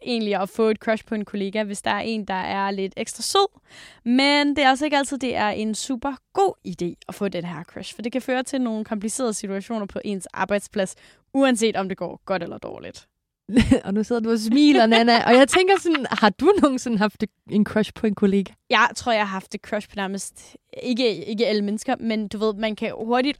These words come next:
Speaker 1: opbygge et crush på nogen på sin arbejdsplads. Øhm, og særligt, da jeg var teenager, tror jeg, og sådan start tyverne og havde fritidsjobs, hvor man var der et par gange om ugen,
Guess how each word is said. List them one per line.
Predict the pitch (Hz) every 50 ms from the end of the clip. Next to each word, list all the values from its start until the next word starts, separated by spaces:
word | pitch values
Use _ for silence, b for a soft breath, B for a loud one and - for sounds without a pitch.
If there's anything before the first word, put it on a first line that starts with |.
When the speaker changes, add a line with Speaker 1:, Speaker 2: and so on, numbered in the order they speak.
| _ -
Speaker 1:
opbygge | 247 247 - _ 302 294 226 233 220 - -
et | 220 - -
crush | - - 233 220 - -
på | - - 240
nogen | 220 214 214
på | 202 214
sin | 220 226
arbejdsplads. | 196 - - 208 220 220 - - 214 196 196 - - b b b b b b b b b b -
Øhm, | 233 220 208 196 180 170 180 -
og | 214 196
særligt, | - - - 220 208 214 226 247 247 - -
da | 226 214 202
jeg | 196 185 180 175 175
var | 175 - - 180 - _ _ _ -
teenager, | - - 269 277 302 320 302 214 185 - - - - -
tror | - - - - -
jeg, | - - - b b b b b b b b _
og | - 226 214
sådan | 214 - 240 226 214 202 196 196
start | 190 - - 269 247 233 226
tyverne | - - 254 233 233 240
og | 226 214
havde | 214 214 202
fritidsjobs, | - - 277 277 - 349 339 - - - 226 190 - -
hvor | - 220 214
man | 208 208 202 196
var | 190 185
der | 208
et | 220 226
par | - - 196
gange | - 196 190 196 208
om | 214 208
ugen, | 196 196 202 214